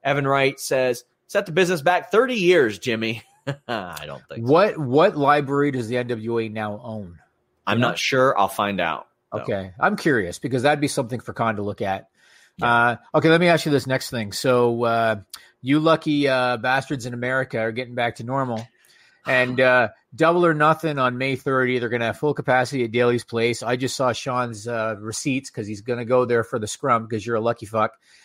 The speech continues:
Speaker 2: And A E W has also announced that they're gonna resume live events, uh, in select cities starting in July.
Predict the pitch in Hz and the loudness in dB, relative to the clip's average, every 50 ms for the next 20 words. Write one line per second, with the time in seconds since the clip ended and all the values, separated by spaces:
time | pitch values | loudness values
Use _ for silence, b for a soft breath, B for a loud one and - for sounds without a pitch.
0 | b b b 123 123 120 123 120 110 b b b b b 151 165 170 170 160 165 | b b b -2 -2 0 -2 -2 -6 b b b b b 4 6 6 6 6 6
1 | 160 156 156 151 139 117 139 147 156 170 - - 151 143 131 123 120 120 123 123 | 6 6 6 4 4 4 4 4 4 4 4 2 -2 -4 -2 0 0 0 0 -2
2 | - 131 110 127 123 139 131 131 127 123 117 117 131 123 120 120 120 123 131 120 | -2 -4 -6 -4 -4 -4 -4 -2 -2 -2 -2 -2 -6 -6 -4 -4 -2 -2 -2 -4
3 | 120 107 104 117 117 123 120 117 - - - - 123 117 113 113 113 113 110 117 | -4 -6 -6 -6 -6 -8 -8 -8 -10 -12 -8 -6 -4 -2 -2 -2 -2 -2 -4 -8
4 | 113 - - 127 123 117 - - 131 131 120 110 - - 123 120 117 117 113 110 | -8 -6 -2 -2 -2 -2 -2 -4 -4 -4 -4 -4 -2 0 0 0 0 0 -4 -6
5 | 107 110 104 104 120 135 131 127 127 | -6 -4 0 2 4 4 4 4 2